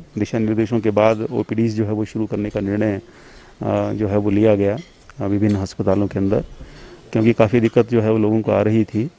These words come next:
अन्य भी रो-, रोग हैं और कोविड से जो है वो म-, मृत्यु जो है कम हुई है, लेकिन अन्य जो रोग हैं उनके कारण से मृत्यु जो है ज़्यादा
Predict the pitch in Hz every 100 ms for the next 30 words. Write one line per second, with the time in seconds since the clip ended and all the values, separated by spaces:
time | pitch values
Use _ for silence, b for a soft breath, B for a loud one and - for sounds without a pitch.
0 | B B B B 139 139 170 180 123 123
1 | 131 131 147 107 127 110 107 107 104 110
2 | 107 104 101 - - 117 139 127 156 156
3 | 151 135 127 135 135 120 135 127 120 -
4 | - 110 110 - 139 127 127 120 123 123
5 | 131 131 127 131 127 117 120 131 123 113
6 | 123 131 117 120 113 113 123 104 120 113
7 | 113 104 101 101